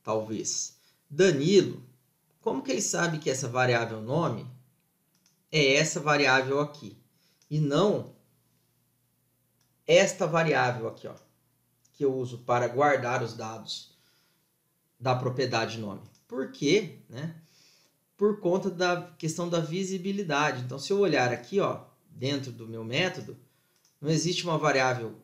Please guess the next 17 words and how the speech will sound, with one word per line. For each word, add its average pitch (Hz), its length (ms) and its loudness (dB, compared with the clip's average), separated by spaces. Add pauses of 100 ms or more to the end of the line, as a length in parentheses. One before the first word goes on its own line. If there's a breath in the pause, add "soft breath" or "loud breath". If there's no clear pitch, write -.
(160)
nome 131 380 2
aqui 113 160 -10
dentro. 139 360 -2
Então, 160 480 -6 (180)
este 123 380 0
indivíduo 165 540 -4 (280)
representa 165 640 -2
esse - 200 -6
cara. 170 380 -4 (760)
Entenderam? 135 520 0 (680 soft breath)
Aí, 247 140 4
se 254 120 4
eu 254 80 2
quisesse, 196 760 0 (100)
só 151 220 -4
por 156 140 -8
curiosidade, 135 680 -4